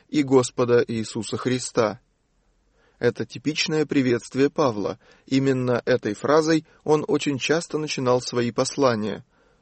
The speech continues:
«Благодать вам и мир от Бога Отца нашего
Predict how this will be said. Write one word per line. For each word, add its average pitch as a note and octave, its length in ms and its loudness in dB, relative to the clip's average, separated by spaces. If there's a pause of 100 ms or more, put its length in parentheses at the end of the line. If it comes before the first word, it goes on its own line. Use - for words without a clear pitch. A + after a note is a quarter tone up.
(140)
«Благодать C3 680 4
вам D3+ 320 0 (100)
и C#3+ 160 -2
мир C#3+ 420 -2 (200)
от A2 240 -2
Бога A2+ 340 2
Отца D#3 460 -2
нашего C#3+ 560 -2